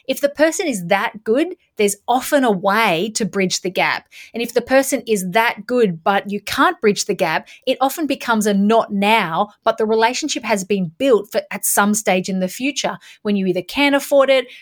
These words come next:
a new role evolves, et cetera, et cetera, et cetera. So the time is actually not wasted. Truth number four.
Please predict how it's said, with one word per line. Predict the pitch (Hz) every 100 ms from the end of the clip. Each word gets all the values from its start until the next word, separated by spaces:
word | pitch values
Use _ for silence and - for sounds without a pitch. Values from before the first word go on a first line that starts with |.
| -
a |
new | 190 220
role | 220 220 226 226 202
evolves, | 185 214 220 220 190 -
et | 208
cetera, | - 196 -
et | 185
cetera, | 196 196
et | 185
cetera. | - 180 - 151 -
So | - 269
the | 269
time | - - 277 277
is | 233 220
actually | 196 185 214 196
not | 185 175 -
wasted. | 170 165 156 156 - 147 - _ _ _ _ - - - - - _ _
Truth | - 339 359 392 277
number | 262 254 262
four. | - - 196 170 135 185